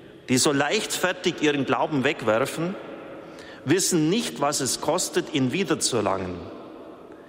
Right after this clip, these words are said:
mit welchen Qualen sie dafür bezahlen müssen. Der Gedanke an die Hölle und auch der Gedanke an all das Schöne und die Freuden, die zu Opfern meiner Sa-,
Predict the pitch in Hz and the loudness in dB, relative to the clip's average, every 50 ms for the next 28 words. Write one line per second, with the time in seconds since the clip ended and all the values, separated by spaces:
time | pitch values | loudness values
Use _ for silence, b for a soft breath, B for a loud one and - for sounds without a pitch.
0 | B B B B B B B 131 127 - 123 139 156 190 208 202 220 202 - - | B B B B B B B -2 0 2 2 4 4 4 4 4 4 2 2 0
1 | - - 131 120 120 127 143 170 202 214 220 196 - - 156 123 - 127 120 143 | 0 0 2 2 2 2 2 2 2 2 2 2 2 2 2 2 2 2 0 2
2 | - - 160 113 - 170 - - - 147 139 156 160 139 120 107 107 101 - - | 2 0 0 2 0 0 2 4 2 4 4 2 2 2 2 2 2 0 0 -2
3 | 98 87 82 - - - - - - - - - - - - - - - - - | -2 -4 -8 -10 -12 -14 -14 -16 -16 -16 -16 -18 -18 -18 -18 -20 -20 -20 -20 -20
4 | - - - - - - B B B B B B B - - 120 120 135 139 113 | -20 -20 -20 -20 -20 -20 B B B B B B B -2 0 0 2 2 2 2
5 | 131 151 185 214 - 190 170 156 151 131 135 120 135 151 175 170 131 110 98 95 | 2 0 0 0 0 2 2 2 2 0 0 2 2 2 4 4 4 2 2 -2
6 | - - - - - - - - - - - - - 127 123 127 135 135 - 147 | -6 -8 -10 -12 -12 -12 -12 -14 -14 -14 -6 0 2 2 4 4 2 2 0 0
7 | 131 117 143 - 143 139 170 208 208 - 165 - 147 147 147 147 147 170 - 160 | 2 2 2 2 2 2 2 0 0 0 0 2 2 2 2 2 0 2 2 2
8 | 151 - - - 170 170 196 196 190 156 143 127 - 143 110 - 139 131 147 170 | 4 4 4 4 4 4 4 4 4 4 2 2 0 -2 -2 0 2 4 4 4
9 | 185 165 147 127 135 - - - 123 139 165 165 - - - 175 156 143 139 143 | 2 0 0 -2 0 0 2 2 4 2 2 0 -2 -2 0 2 2 2 2 2
10 | 139 127 - - - 127 | 2 2 2 2 2 -2